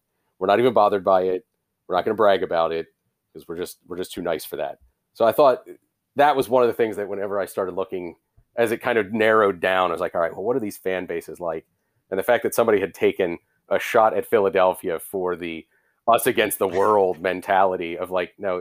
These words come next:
everyone gets along with us. We don't know what your problem is." I thought that was hilarious. So looking for some humor, I think that shirt sold me a good bit.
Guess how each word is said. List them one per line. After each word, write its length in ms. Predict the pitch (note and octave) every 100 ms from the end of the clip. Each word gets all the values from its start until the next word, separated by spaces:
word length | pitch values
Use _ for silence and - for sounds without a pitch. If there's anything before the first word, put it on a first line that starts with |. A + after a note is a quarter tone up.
| E2+
everyone 360 | F#2 G2 F#2
gets 180 | F2 F2+
along 220 | E2+ E2
with 140 | E2 D#2+
us. 200 | D#2+ -
We 120 | F2
don't 100 | F2
know 80 | E2+
what 100 | E2
your 100 | E2
problem 380 | F2+ E2 D#2+ E2
is." 240 | D#2+ - _ _ _ - F#2
I 100 | G#2+
thought 180 | A2 G2+
that 160 | F#2
was 100 | E2+
hilarious. 580 | - D2+ D#2 D#2 E2 - - _ _ _
So 420 | - F#2 D#2+ D#2 - _ _ -
looking 220 | C3+ C#3
for 140 | C3+ A#2+
some 140 | A2
humor, 320 | - A2 G#2
I 100 | G2
think 160 | G2+ F2+
that 180 | F#2+ E2+
shirt 280 | G#2+ F2+ - _ _ _ _ _
sold 260 | - A2 G2+
me 80 |
a 60 | F#2
good 240 | F#2+ E2+
bit. 260 | D#2 E2 D#2+